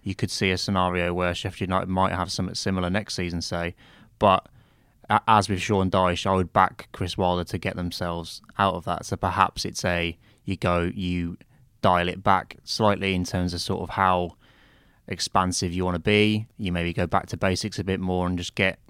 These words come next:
and grind out results. And as we've talked about in this studio a lot this season, the quality of the Premier League isn't the highest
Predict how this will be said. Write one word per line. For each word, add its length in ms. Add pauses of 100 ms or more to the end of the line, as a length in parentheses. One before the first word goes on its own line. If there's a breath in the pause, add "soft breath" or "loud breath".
(300)
and 260
grind 320
out 140
results. 400
And 100
as 100
we've 100
talked 260
about 300 (440 soft breath)
in 140
this 100
studio 460
a 20
lot 280
this 140
season, 520 (460 soft breath)
the 80
quality 440
of 40
the 60
Premier 300
League 220
isn't 200
the 120
highest 460